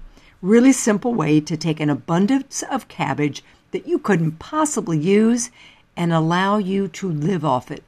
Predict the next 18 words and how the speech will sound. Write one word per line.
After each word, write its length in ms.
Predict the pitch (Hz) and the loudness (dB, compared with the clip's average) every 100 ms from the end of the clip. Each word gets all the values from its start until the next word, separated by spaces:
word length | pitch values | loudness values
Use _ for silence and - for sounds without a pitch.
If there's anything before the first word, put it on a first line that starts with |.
| _ | _
all 200 | 156 147 | 0 2
winter 260 | 151 139 131 | 2 -2 -4
long. 340 | 123 - - _ _ _ _ _ _ - | -6 -8 -10 _ _ _ _ _ _ -12
We 160 | - 196 | -4 0
had 220 | 156 135 - _ | 0 -2 -6 _
no 220 | 165 214 | -2 -2
clue 360 | 247 175 151 147 - - - | -2 0 2 0 -4 -20 -8
how 200 | 175 175 | -6 -6
critically 540 | - 202 208 214 214 | -4 0 0 0 0
important 720 | 208 202 170 156 151 151 - _ _ _ | 0 -2 -2 -2 0 -4 -6 _ _ _
our 260 | 156 156 156 | 0 2 2
beneficial 840 | 120 165 160 160 160 - 160 151 - | 0 -2 -2 -2 -6 -4 -4 -4 -8
flora 500 | - 165 151 143 131 | -6 -2 0 -2 -4
really 320 | 156 147 143 | -4 -2 -2
is. 260 | 117 113 - _ _ - | -4 -10 -18 _ _ -8
And, 220 | 175 170 - _ | -6 -6 -8 _
you 120 | 285 359 | -4 0
know, 180 | 269 | 0